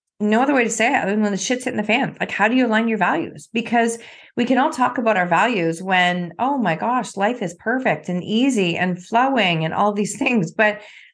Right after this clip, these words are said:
let's just be real. That's not why you come here to listen to this show. It's, it's like, what do we do when it's not that? And how do we respond?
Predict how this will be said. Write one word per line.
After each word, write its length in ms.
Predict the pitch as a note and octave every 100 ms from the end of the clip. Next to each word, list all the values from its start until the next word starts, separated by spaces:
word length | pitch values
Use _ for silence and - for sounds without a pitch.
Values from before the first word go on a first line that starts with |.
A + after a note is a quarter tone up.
| _ -
let's 240 | D#4+ E4
just 180 | E4 -
be 160 | G3+ D#3+
real. 480 | D#3+ A3+ F#4 A3+
That's 240 | D3 G3 -
not 160 | A#3+
why 60 | A#3
you 160 | A#3 G#3+
come 280 | - C#4+
here 320 | G4 F4 G#3+ E3+
to 140 | G#3
listen 260 | G#3 A#3 A#3
to 80 |
this 140 | C4 -
show. 160 | A3+
It's, 220 | G3+ G3+ -
it's 200 | A3+ A3+
like, 160 | G#3+ G#3+
what 80 |
do 80 | C#4
we 100 | D#4
do 260 | A3+ B3 A#3
when 200 | A3 A3+
it's 200 | A3 -
not 520 | G3 G3 A#3+ - F3
that? 400 | C3+ F#2+ - - - - - _ _ _
And 200 | A3 A3
how 340 | G#3 A3+ A#3
do 240 | G#3+ G3+ C4+
we 140 | G#3+
respond? 560 | E3+ E3 - D3+ -